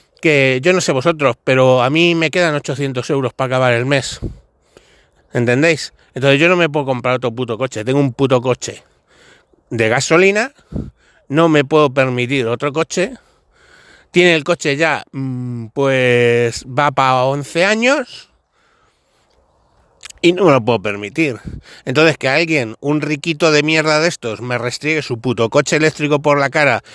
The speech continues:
diciendo, "Ay", y encima me señale con el dedo y diga que no soy ecologista, pues lo que me provoca es ir a mirar el, eh, el manual del, del vehículo en cuestión para ver si, cómo conseguir hacerlo arder.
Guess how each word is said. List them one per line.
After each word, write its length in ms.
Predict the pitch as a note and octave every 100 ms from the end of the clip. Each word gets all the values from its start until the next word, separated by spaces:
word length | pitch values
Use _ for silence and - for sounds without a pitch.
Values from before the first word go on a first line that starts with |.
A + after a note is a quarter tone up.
| - -
diciendo, 440 | C3+ B2+ B2+ B2+
"Ay", 240 | C3 E3+ D#3+
y 80 | B2
encima 420 | A#2 C3+ D#3+ D#3+
me 120 | D#3+
señale 400 | C#3+ D3 D#3 D3+
con 120 | D3
el 140 | D3 C#3+
dedo 220 | D#3 C#3+
y 80 | B2
diga 180 | C#3+ C#3
que 80 |
no 100 | C#3+
soy 180 | C#3+ D#3
ecologista, 600 | D3+ D#3 D#3 E3+ - F#3+ - - - -
pues 120 | C#3
lo 100 | C3+
que 120 | C3
me 140 | C#3 B2+
provoca 420 | C#3 C#3+ E3 E3+
es 120 | E3
ir 120 | E3+ E3
a 80 | E3
mirar 320 | D#3+ E3+ E3+
el, 260 | C3+ A#2+ - _ _ _ - _
eh, 760 | - C3 A#2+ A#2 A2 G#2 G2 - - -
el 140 | - C#3
manual 500 | C3+ C3+ C#3 D#3+ E3
del, 640 | E3 D#3+ D#3 D#3 D3+ D#3 - - -
del 280 | D3+ D#3 D3
vehículo 640 | D#3 E3 - D#3+ D#3+ F#3 _ -
en 140 | D#3
cuestión 440 | D#3 D#3 - E3 E3+ - - - -
para 180 | D3
ver 140 | D#3 F3
si, 340 | - C3+ A#2+
cómo 440 | - C#3+ C3+ A#2+ G#2+
conseguir 440 | B2+ B2 B2+ C3+
hacerlo 360 | A#2+ C3+ A#2 A2+
arder. 380 | G#2+ A#2 C3+